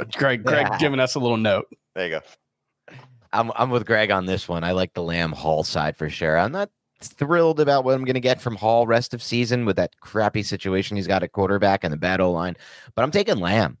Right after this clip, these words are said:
Speaker 2: I mean, I, I, I'm a little different with you guys on Jacobs. I'm, I'm very off on Josh Jacobs. I don't see too much of a path towards success with they're just gonna stack boxes the entire year and play no two high safety and just play middle of the field close with everyone by the line of scrimmage.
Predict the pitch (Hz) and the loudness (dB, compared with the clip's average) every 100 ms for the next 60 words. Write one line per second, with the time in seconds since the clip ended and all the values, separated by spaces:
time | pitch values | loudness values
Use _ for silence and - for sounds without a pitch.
0 | - 90 104 101 117 151 131 - 123 - | -8 -4 -2 -2 0 0 -2 -2 -2 0
1 | 120 175 120 143 147 120 117 113 92 90 | -2 -2 -2 0 0 2 0 0 0 0
2 | 92 85 80 78 78 80 76 78 69 90 | 0 0 0 -2 -4 -4 -2 -4 -2 -4
3 | 87 85 92 95 90 87 78 76 76 73 | -4 -6 0 2 4 2 2 0 -2 -4
4 | 76 78 - 73 78 80 85 90 - - | -4 -4 -4 -6 -4 -2 -2 -2 -8 -20
5 | - - 107 - 117 104 101 113 98 - | -10 -4 -2 0 0 2 2 0 0 0
6 | 104 - 104 107 - 113 - 113 113 - | -2 -2 -2 -2 0 -4 0 -2 -2 -8
7 | - 87 82 80 - 87 80 - 82 - | -6 -4 -2 -4 -4 -8 -6 -4 -4 -2
8 | 78 82 - 90 90 90 90 90 90 92 | 0 0 -2 -6 -4 -4 -2 0 0 2
9 | 92 90 - - - 92 80 82 82 92 | 0 0 -6 -14 -2 -2 0 0 0 -2
10 | 80 80 - 87 85 87 80 78 - 78 | 0 -2 -2 -4 -2 -2 -2 -4 -4 -2
11 | 80 85 82 - 82 - 90 85 76 67 | 0 0 0 2 0 2 0 0 -2 -6
12 | 76 82 82 82 85 87 82 - 85 80 | -4 -4 -2 -2 -2 -2 -4 -2 0 0
13 | 80 | -4